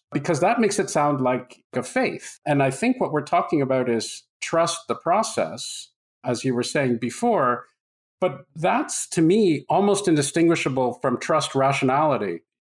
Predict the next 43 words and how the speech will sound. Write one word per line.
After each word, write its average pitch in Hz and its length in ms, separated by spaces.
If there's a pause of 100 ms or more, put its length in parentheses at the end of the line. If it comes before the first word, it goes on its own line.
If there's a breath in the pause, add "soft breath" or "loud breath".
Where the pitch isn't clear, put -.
(180)
uh, 143 200
because 147 320
that 170 200
process 202 600
isn't 180 340
a 151 60
process 165 520
which 143 220
is, 135 340
in 131 120
my 139 200
judgment 127 460
anyway, 127 340
particular 139 600
to - 120
science. - 800 (180)
It's 156 180
a 151 40
similar 175 380
process 175 460
that 139 160
you 143 60
use 151 380
when 135 140
you 127 120
talk 151 240
about 135 220
history 107 540
or 107 80
when 123 160
you 127 80
talk 143 320
about 139 280 (640)
political 175 360
theory 151 380
or 117 80
when 135 120
you 151 80
talk 190 240
about 151 200
anything. 220 440 (420)
It's - 160
not 190 340